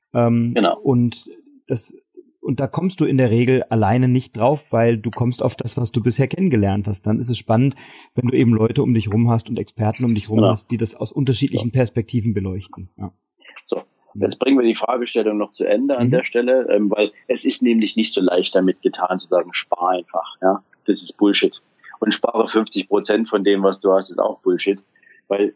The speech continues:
Speaker 2: ganz ehrlich, wenn du zweitausend Euro netto im Jahr verdienst, äh, im Monat verdienst und du hast ein paar größere Ziele, ähm, was glaubst du denn, wie weit du mit tausend Euro kommst, die du jeden Monat sparst und was für ein bescheidenes Leben du führen musst,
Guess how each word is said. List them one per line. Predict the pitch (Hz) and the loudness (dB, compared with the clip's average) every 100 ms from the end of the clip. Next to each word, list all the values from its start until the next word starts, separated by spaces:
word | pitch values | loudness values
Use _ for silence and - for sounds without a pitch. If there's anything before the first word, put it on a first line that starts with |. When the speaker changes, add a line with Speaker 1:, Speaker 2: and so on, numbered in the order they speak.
| _ | _
Speaker 2:
ganz | 101 101 104 | -2 0 0
ehrlich, | 104 92 - | 2 0 0
wenn | |
du | 98 | -2
zweitausend | 95 104 104 101 95 | 0 -2 0 0 0
Euro | 104 95 98 | -2 0 2
netto | 98 95 | 2 0
im | 90 92 | 0 2
Jahr | 90 | 0
verdienst, | 90 90 92 87 - | 0 -6 -4 -4 -6
äh, | - 95 92 | -4 -2 2
im | |
Monat | 95 95 95 - | 4 4 2 -2
verdienst | 85 95 87 - | 0 0 0 -4
und | 90 | -2
du | 85 | 0
hast | - - | 0 -8
ein | - | -6
paar | 92 | -6
größere | - 101 101 92 - | 0 0 2 0 -2
Ziele, | - 92 82 _ _ _ _ - 98 | -2 -2 -2 _ _ _ _ -8 0
ähm, | 98 95 - - | 2 2 -2 -10
was | - - | -10 -2
glaubst | 135 - | -2 0
du | 117 | 0
denn, | 104 98 | 2 0
wie | 95 98 | -2 -2
weit | 98 110 107 | 0 0 0
du | |
mit | 98 95 | 0 -2
tausend | 101 98 101 95 | -2 -2 -2 -2
Euro | 95 92 | 0 2
kommst, | 95 101 101 - | 0 0 -2 -4
die | 92 | -2
du | |
jeden | 95 98 95 | 2 2 2
Monat | 92 90 - | 0 0 0
sparst | - 95 - | -4 -4 -6
und | - | -2
was | - - | -2 -2
für | 98 | -4
ein | 95 | -4
bescheidenes | - - 104 - - | -4 0 0 0 -2
Leben | 98 104 95 | 0 0 -2
du | 92 | -10
führen | - 95 95 | 0 0 4
musst, | 101 104 - | 2 0 -8